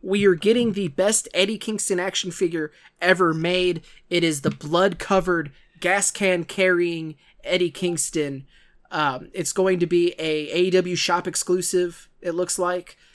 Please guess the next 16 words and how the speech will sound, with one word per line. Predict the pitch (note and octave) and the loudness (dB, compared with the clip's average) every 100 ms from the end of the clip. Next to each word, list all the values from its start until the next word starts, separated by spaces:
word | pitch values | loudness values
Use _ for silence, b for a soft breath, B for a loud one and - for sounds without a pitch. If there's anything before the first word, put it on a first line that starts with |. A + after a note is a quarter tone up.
| B _ _ | B _ _
Uh, | D#3+ C#3+ G2+ | -2 -2 -4
it | B2 | -6
hasn't | E3 F#3 F3+ | -2 0 0
been | F#3 | 0
officially | E3 G#3 G3+ G3+ | 0 -2 0 0
announced | F#3+ F#3 F3+ G3 | 0 -2 -4 -2
yet, | F3 | -2
so | - | -2
we | D3 | -4
don't | E3 E3+ | -4 -4
know | |
when | E3+ | -4
it | E3 | -6
goes | - D#3+ D#3+ | -4 -4 -4
on | D3+ | -6
sale. | - D#3 D3+ D3+ | -4 -2 -4 -6